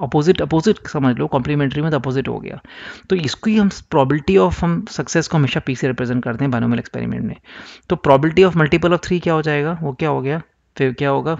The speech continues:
कितने फेवरेबल हैं, थ्री और सिक्स, दो एलिमेंट फेवरेबल हैं, थ्री और सिक्स, और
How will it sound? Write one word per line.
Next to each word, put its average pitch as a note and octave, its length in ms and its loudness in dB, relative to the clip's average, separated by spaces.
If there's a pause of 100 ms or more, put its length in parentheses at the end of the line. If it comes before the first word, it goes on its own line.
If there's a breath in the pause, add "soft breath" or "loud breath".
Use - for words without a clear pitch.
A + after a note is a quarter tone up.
कितने D#3 200 0
फेवरेबल D3+ 400 2
हैं, D#3+ 80 2
थ्री D3+ 180 -2
और D3+ 100 2
सिक्स, D3+ 280 -4
दो D#3 140 4
एलिमेंट D3+ 260 2
फेवरेबल B2 440 0
हैं, D#3+ 220 -2
थ्री C3 140 0
और B2+ 120 0
सिक्स, - 320 -10 (680 loud breath)
और G3 440 -2